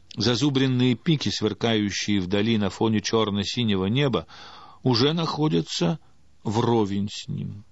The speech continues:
Подъем закончился. Дальше дорога шла по дну неглубокой лощины,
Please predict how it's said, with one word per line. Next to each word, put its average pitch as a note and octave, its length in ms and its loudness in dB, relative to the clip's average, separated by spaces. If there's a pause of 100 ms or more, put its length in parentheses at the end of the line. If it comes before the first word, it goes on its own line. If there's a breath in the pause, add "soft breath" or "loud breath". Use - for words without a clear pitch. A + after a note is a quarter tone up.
(600)
Подъем G#2 600 2
закончился. G#2+ 840 -6 (800 loud breath)
Дальше C3 460 0
дорога C3+ 400 2
шла C3 260 2
по A#2+ 160 0
дну A2+ 220 0
неглубокой G#2 640 2
лощины, D#3+ 560 0